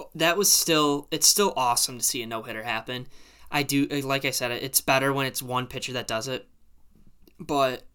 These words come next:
a combined no-hitter is, excuse me, just as cool. Just as cool. But that's really everything going on with the Mets. It's hard to complain right now. It is only May. If they can get through the rest of this month in June,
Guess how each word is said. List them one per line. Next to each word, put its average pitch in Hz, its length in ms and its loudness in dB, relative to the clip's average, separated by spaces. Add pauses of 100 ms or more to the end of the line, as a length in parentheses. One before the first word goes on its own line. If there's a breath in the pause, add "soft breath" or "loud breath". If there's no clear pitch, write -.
a 139 60 -10
combined 123 380 -2
no-hitter 110 420 -6
is, - 320 -2 (880)
excuse - 300 -6
me, 110 80 -10
just 123 240 -6
as - 80 -6
cool. - 260 -16 (960)
Just 135 220 -8
as 127 100 -8
cool. - 200 -10
But 196 300 0 (1040 soft breath)
that's 226 280 4
really 277 440 0 (320)
everything 277 420 0
going 269 200 -2
on 269 120 2
with 277 120 -4
the 294 80 -4
Mets. - 540 0
It's 196 160 -2
hard 285 240 2
to - 60 -8
complain 302 360 -4
right - 240 -8
now. - 220 -20
It 156 120 -2
is 180 220 2
only 170 240 -2
May. 101 320 -8 (480 soft breath)
If 135 200 -8
they 147 140 4
can 165 160 -2
get 151 200 2
through 170 200 -4
the 156 60 0
rest 156 220 2
of 165 60 -4
this 160 200 0
month 151 240 0
in 139 240 -4
June, 160 440 -2